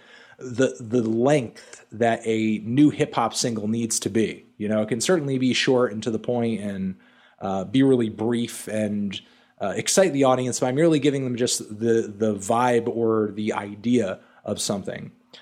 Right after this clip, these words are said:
But to me, this track just felt really cobbled together, and I worry, given the rest of the track lengths throughout this record, that, uh, this album is going to kind of feel like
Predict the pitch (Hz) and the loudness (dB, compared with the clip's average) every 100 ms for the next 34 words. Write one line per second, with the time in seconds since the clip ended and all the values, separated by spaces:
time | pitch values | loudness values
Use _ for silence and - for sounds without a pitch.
0 | - _ - 123 139 - - 160 196 190 | -20 _ -4 0 0 -2 -2 2 4 4
1 | - 190 175 165 151 - 151 117 135 139 | 2 2 2 0 -2 2 2 2 4 4
2 | 139 135 - 131 131 127 123 131 131 127 | 2 -2 0 2 2 0 2 4 4 4
3 | 117 120 117 117 113 104 113 120 123 120 | 2 2 0 2 0 0 2 2 2 0
4 | 117 110 113 113 110 110 107 107 - 110 | -4 -2 0 0 -2 -2 -2 -2 -2 -4
5 | 107 - 110 104 - 107 98 95 - - | -6 -2 -2 -2 -6 -8 -6 -6 -4 -2
6 | 101 101 95 107 110 110 101 98 95 95 | -2 -4 -6 -2 -2 0 -2 -2 -4 -6
7 | - - - - - _ - 95 90 - | -8 -20 -20 -20 -20 _ -10 -8 -8 -8
8 | 107 101 120 - 117 120 113 113 104 113 | -6 0 0 0 2 2 2 0 0 0
9 | 110 107 - - 113 110 113 110 107 110 | 0 -2 -8 -6 -2 0 0 -2 0 -2
10 | - - _ _ _ _ - 107 110 110 | -4 -16 _ _ _ _ -8 -2 0 0
11 | 110 - 147 135 117 113 - _ _ _ | -2 2 4 4 4 0 -6 _ _ _
12 | - 107 107 104 - - | -2 0 0 -2 -8 -20